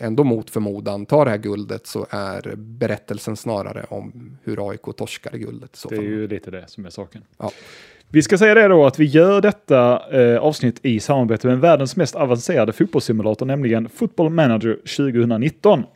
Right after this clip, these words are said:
Speaker 2: Den nya versionen introducerar många nya funktioner, inklusive var och mållinjeteknik, och nu har då officiell licens för Bundesliga.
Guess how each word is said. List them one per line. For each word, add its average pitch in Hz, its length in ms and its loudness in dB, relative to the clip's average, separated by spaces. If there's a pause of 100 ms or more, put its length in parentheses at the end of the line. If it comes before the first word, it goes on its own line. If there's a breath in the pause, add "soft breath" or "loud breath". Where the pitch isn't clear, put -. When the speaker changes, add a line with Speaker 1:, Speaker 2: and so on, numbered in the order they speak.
Speaker 2:
Den 127 160 0
nya 156 160 4
versionen 151 520 2
introducerar 147 520 2
många 143 240 -2
nya 175 200 0
funktioner, 147 600 -2 (460 loud breath)
inklusive 131 520 -4
var 139 320 4 (140)
och - 220 -6
mållinjeteknik, 135 920 0
och - 240 -8
nu 127 160 -2
har 113 280 -4 (320)
då 120 180 -2
officiell 120 560 0
licens 170 640 -2
för 123 240 2
Bundesliga. 117 720 0